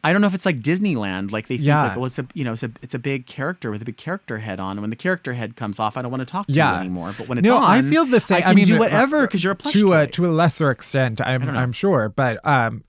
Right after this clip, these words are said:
Speaker 2: just as, like, uh, someone who does comedy, it's like people kind of, uh, see, uh, this persona on stage, assume that that is who you are off stage, and that they can
Speaker 1: Sure.
Speaker 2: kind of come up and say or do whatever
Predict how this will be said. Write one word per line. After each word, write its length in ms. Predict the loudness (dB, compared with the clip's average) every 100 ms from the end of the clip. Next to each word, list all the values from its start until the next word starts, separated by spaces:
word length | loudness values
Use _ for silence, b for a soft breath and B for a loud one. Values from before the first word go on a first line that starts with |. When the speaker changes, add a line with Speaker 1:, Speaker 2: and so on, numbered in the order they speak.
| -4
Speaker 2:
just 240 | -2 2
as, 220 | 0 2
like, 240 | 0 0 0
uh, 140 | 0 0
someone 320 | -2 0 2
who 200 | 2 0
does 380 | 0 2 2 -2
comedy, 560 | 0 2 2 0 0
it's 240 | -2 -2 0
like 320 | 0 0 0
people 240 | 0 0 0
kind 240 | 2 2
of, 180 | 0 -8 B B B B B -20 -20
uh, 40 | -20 _ _ -18
see, 540 | -14 0 4 6 6
uh, 240 | 4 4 2
this 240 | 2 0
persona 480 | 2 0 2 2 4
on 240 | 4 2
stage, 560 | 0 0 0 0 -2 -8 0
assume 520 | 0 2 2 2 2
that 120 | 2
that 180 | 2 2
is 120 | 2 0
who 80 |
you 160 | 2 4
are 160 | 2 2
off 280 | 2 2 0
stage, 680 | -2 -2 0 -4 -8 -10 -4 0
and 160 | 0
that 100 | 0
they 120 | -2 -4
can 140 | -2
Speaker 1:
Sure. 40 | -2
Speaker 2:
kind 120 | -2
of 80 | -2
come 220 | -2 0
up 180 | 0 -2
and 160 | -6
say 320 | -4 -2 0 0
or 100 | -2
do 240 | -2 -2
whatever 680 | 0 0 0 0 -2 -2 -2